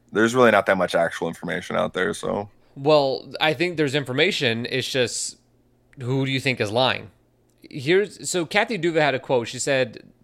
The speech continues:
Speaker 2: that, that it was starting to get close, and then basically they just cut off communication.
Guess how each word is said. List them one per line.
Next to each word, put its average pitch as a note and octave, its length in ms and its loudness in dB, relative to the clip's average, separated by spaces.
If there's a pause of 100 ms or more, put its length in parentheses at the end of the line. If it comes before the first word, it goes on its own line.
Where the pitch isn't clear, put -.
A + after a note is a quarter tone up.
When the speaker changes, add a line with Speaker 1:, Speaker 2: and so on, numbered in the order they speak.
(140)
Speaker 2:
that, A#2+ 540 0 (840)
that C#3 280 -2
it D3 80 -4
was C3+ 120 -4
starting F#3 260 2
to D#3 80 -8
get C#3 180 0
close, C#3 520 0 (100)
and C3 220 -2
then C3+ 380 -2 (300)
basically C#3+ 460 2
they A#2+ 120 0
just G#2+ 160 -6
cut C#3 140 0
off B2 160 0
communication. A#2 760 -2